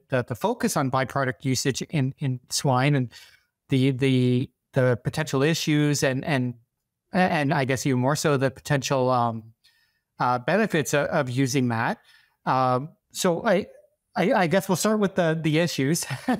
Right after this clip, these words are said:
um, and that's mainly with mycotoxins. Uh, and I know you specifically got ergot, but I think a lot of the mycotoxins are definitely a problem with the,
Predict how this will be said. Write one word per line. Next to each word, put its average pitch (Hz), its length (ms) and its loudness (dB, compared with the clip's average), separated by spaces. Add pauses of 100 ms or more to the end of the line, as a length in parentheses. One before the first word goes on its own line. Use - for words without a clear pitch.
(440)
um, 143 460 2
and 147 160 0
that's 151 220 -2
mainly 156 340 2
with 131 180 0
mycotoxins. 165 920 -2 (340)
Uh, 127 300 2
and 139 180 0
I 135 80 2
know 143 120 2
you 160 180 2
specifically 160 680 0
got 131 240 0
ergot, 139 420 0
but 127 140 0
I 123 80 2
think 135 200 -2 (440)
a 143 100 -2
lot 143 220 2
of 147 80 0
the 127 60 -4
mycotoxins 123 600 -2
are 117 60 2
definitely 123 460 0
a - 40 0
problem 123 280 -4
with 120 160 -6
the, 123 320 -2